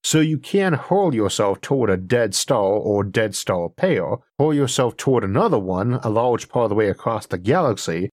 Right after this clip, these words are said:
and slow down at that one to speeds that your ship can use conventional methods to finish slowing down on at some more habitable neighboring system.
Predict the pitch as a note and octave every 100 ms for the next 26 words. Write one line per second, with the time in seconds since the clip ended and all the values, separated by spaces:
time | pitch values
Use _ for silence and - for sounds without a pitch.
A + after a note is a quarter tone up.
0 | _ B2+ B2 A2 - F3 D3 C3+ A2 F2+
1 | C#3+ D#3+ F#2 F#2 G2 F#2+ - C3 A#2+ A2
2 | F#2+ G2+ - C#3+ C3 - G#2+ A2 - -
3 | G2 A2+ A#2 - F#2 F#2+ E3 F3 G2 F#2
4 | - - A2 F2 - A2 F#2+ E2+ F2 E3
5 | D3+ F2+ F2 F2 - - A2+ A#2 - A#2+
6 | G#2+ G#2+ G2+ - D3+ B2+ G#2 F#2 F#2+ G2+
7 | F#2 F#2 F2 - E3+ - F#2 B1+ -